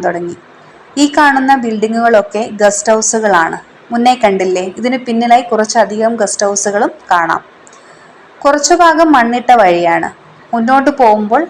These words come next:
പഴയ സ്കൂളിൻ്റെ ശൈലിയിലുള്ള ഒരു ഓടിട്ട കെട്ടിടം കണ്ടു. ബാക്കിയുള്ള വഴിയൊക്കെ ഇന്റർലോക്ക് ചെയ്തതാണ്. ഇങ്ങനെയൊരു സ്ഥലത്തെപ്പറ്റി എനിക്കറിയില്ലായിരുന്നു. എൻ്റെ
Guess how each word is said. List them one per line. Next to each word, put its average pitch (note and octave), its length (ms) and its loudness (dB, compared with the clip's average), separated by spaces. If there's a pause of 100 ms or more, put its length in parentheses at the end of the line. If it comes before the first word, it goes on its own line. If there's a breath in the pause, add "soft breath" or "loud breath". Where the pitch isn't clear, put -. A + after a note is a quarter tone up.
(280)
പഴയ B3 320 2 (100)
സ്കൂളിൻ്റെ B3+ 640 -2 (200)
ശൈലിയിലുള്ള G#3+ 680 0 (380)
ഒരു A3+ 120 2 (120)
ഓടിട്ട A#3 300 0 (120)
കെട്ടിടം F#3+ 420 -2
കണ്ടു. E3+ 260 -2 (1200)
ബാക്കിയുള്ള C#4 540 2
വഴിയൊക്കെ A3 500 0 (220)
ഇന്റർലോക്ക് A#3+ 560 0
ചെയ്തതാണ്. F3 560 0 (1200)
ഇങ്ങനെയൊരു D#4+ 460 4
സ്ഥലത്തെപ്പറ്റി A#3 720 0 (180)
എനിക്കറിയില്ലായിരുന്നു. F#3 920 0 (640)
എൻ്റെ A#3+ 200 0